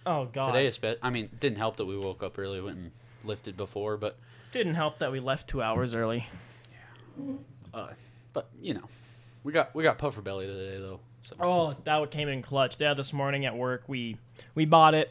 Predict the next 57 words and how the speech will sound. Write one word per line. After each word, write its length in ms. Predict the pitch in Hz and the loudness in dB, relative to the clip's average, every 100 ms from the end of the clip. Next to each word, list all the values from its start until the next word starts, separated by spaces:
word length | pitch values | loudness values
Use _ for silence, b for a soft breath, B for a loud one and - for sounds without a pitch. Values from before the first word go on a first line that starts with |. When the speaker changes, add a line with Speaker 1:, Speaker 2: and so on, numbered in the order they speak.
| - | -2
Speaker 1:
and 100 | 143 | -4
our 80 | 139 | -4
coworker 460 | 135 147 139 131 127 | 2 2 4 2 -4
clocked 380 | 151 131 131 | 0 0 2
out 160 | 139 131 | 0 2
and 80 | 127 | 0
went 140 | 127 | -4
and 80 | 127 | -4
grabbed 320 | 123 131 131 | 2 2 2
it. 120 | 127 - - - - - - - - | -2 -6 -12 -20 -20 -20 -20 -18 -14
We 60 | |
got 240 | 110 90 - | -10 -10 -10
some 240 | 123 113 - - 147 | -10 -10 -2 0 4
good 120 | 147 | 4
old 180 | 127 - | 4 4
puffer 240 | 160 151 | 4 4
belly, 400 | 143 143 135 117 - B B B | 4 6 6 2 -6 B B B
which, 140 | 151 | 0
if 60 | 156 | 4
you 160 | 156 151 | 4 4
don't 200 | 151 143 | 4 4
know 120 | 143 | 4
what 180 | 143 - | 2 0
puffer 180 | 143 135 | -2 2
belly 300 | 139 135 135 | 6 6 8
is, 180 | 131 | 6
it's 240 | 127 - - | 4 -4 -4
just 300 | 143 123 - | -2 -2 -2
starving 360 | - 143 135 127 | 6 8 8 6
Arvins. 460 | 131 131 131 127 - b b b b b - | 4 4 2 -2 -10 b b b b b -6
And, 280 | 123 120 | -4 0
uh, 180 | 120 120 | 0 0
and 180 | 117 117 | -2 -4
if 140 | 117 - | -10 -12
any 140 | - 135 | -6 -2
of 80 | 131 | 0
you 60 | |
don't 100 | 135 | 0
know 60 | 120 | -2
what 80 | 120 | 0
starving 260 | 139 127 | 2 4
Arvins 380 | 139 180 151 135 | 4 4 4 4
is, 180 | 139 139 | 4 4
I, 140 | 120 | 2
go 340 | 127 - - 147 | 0 -6 2 4
fuck 320 | - 180 165 | 6 4 4
yourself. 340 | 139 - 113 - | 2 0 -2 -2
You 80 | 127 | 0
should 140 | 139 | 4
go 100 | 147 | 6
eat 180 | 143 139 | 6 6
there. 160 | 113 104 | 2 2
Find 340 | - 151 143 | 0 4 8
one 100 | 147 | 8
and 100 | 127 | 6
eat 140 | 135 | 4
it. 180 | 127 - | 2 2